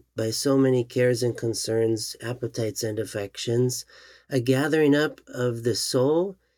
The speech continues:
but then a movement of the soul into its interior recesses, where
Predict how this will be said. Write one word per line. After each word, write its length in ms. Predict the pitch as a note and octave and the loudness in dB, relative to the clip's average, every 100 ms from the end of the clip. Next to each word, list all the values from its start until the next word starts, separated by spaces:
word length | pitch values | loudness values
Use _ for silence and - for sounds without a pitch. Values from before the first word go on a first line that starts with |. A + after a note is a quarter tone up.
| _ _ _ _ _ _ _ | _ _ _ _ _ _ _
but 260 | C3 C#3 B2+ | 0 0 2
then 200 | D3 D3 | 2 6
a 60 | C3+ | 6
movement 580 | C3 F3+ G3+ G3+ F#3+ | 6 4 4 0 2
of 140 | D3+ C#3+ | 0 0
the 100 | C#3+ | 0
soul 300 | - C#3 C3 - | 2 0 0 0
into 480 | F3 F#3+ - E3+ | 2 2 2 2
its 420 | D3+ C3 - - - _ _ _ _ _ | 2 2 -2 -6 -10 _ _ _ _ _
interior 1040 | - B2 A#2+ - C#3+ C3 B2+ B2 C#3 F3+ - _ _ _ _ _ | 0 0 0 0 2 4 4 4 2 -2 -8 _ _ _ _ _
recesses, 1000 | B2+ C#3 C3 C3 A#2+ - C3 D3+ E3 - - _ _ _ _ _ - | 2 2 2 0 -2 0 0 0 -2 -8 -10 _ _ _ _ _ -2
where 280 | D3 D#3 | 0 0